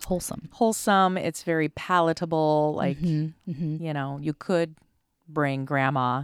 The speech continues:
Speaker 2: and
Speaker 1: You could.
Speaker 2: Little Timmy.
Speaker 1: You could bring Little
Speaker 2: And
Speaker 1: Timmy.
Speaker 2: they're probably not gonna be super
Speaker 1: <laughs>
Speaker 2: offended or shocked by any of the
Speaker 1: Yeah, I don't think so.
Speaker 2: moments.
Speaker 1: I
Speaker 2: Yeah.
Speaker 1: mean, they have the two little dick jokes, but
Speaker 2: Right.
Speaker 1: they're fairly innoc-, you know, they're very, like, uh, innocuous. Is that the word
Speaker 2: I think
Speaker 1: I'm
Speaker 2: so.
Speaker 1: trying to say?
Speaker 2: Mm-hmm.
Speaker 1: Um,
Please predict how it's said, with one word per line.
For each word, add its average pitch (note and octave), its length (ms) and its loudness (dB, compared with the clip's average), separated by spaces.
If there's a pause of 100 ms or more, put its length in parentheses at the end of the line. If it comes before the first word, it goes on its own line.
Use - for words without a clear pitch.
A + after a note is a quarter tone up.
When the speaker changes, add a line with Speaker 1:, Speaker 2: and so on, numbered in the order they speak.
(100)
Speaker 2:
and - 80 0
Speaker 1:
You G3+ 80 4
could. - 100 6
Speaker 2:
Little C#4+ 140 8
Timmy. B2 640 -2
Speaker 1:
You F#3+ 100 2
could F#3+ 140 -4
bring G3+ 140 2
Little G#3 180 4
Speaker 2:
And F#3+ 80 2
Speaker 1:
Timmy. F#3+ 460 4
Speaker 2:
they're C#3 120 0
probably B2+ 520 -2
not A#2+ 200 -2
gonna C3+ 160 -4
be B2+ 340 -4
super C#3 680 0
Speaker 1:
<laughs> - 40 -8
Speaker 2:
offended D3 500 0
or C#3+ 100 2
shocked - 480 4
by E3 160 4
any D#3+ 220 0
of D#3 100 -4
the E3+ 80 6
Speaker 1:
Yeah, - 440 2
I G4+ 40 8
don't E4+ 160 6
think F#3 220 4
so. F3 80 2
Speaker 2:
moments. G3+ 300 4
Speaker 1:
I D#4 60 10
Speaker 2:
Yeah. F4+ 60 8
Speaker 1:
mean, E4+ 240 6
they C#4+ 180 10
have B3 140 6
the A3+ 80 6
two G#3+ 260 8
little F3+ 220 8
dick F#3 240 4
jokes, D3 400 6
but F#3 180 8
Speaker 2:
Right. A3+ 140 4
Speaker 1:
they're G3+ 160 10
fairly G3 680 6 (220)
innoc-, D3+ 340 6
you F3 140 0
know, C#3+ 80 2
they're D3+ 160 2
very, C3+ 320 2
like, - 420 -4
uh, - 280 -4 (600)
innocuous. G3+ 560 -2
Is G3+ 120 -4
that - 140 -4
the C#4+ 100 0
word G#3 260 2
Speaker 2:
I D4+ 60 -10
think F4+ 100 -2
Speaker 1:
I'm A3 80 4
Speaker 2:
so. F#4 80 0
Speaker 1:
trying G3+ 200 4
to G3+ 60 2
say? F#3+ 320 0
Speaker 2:
Mm-hmm. B3 680 -6
Speaker 1:
Um, F3+ 600 6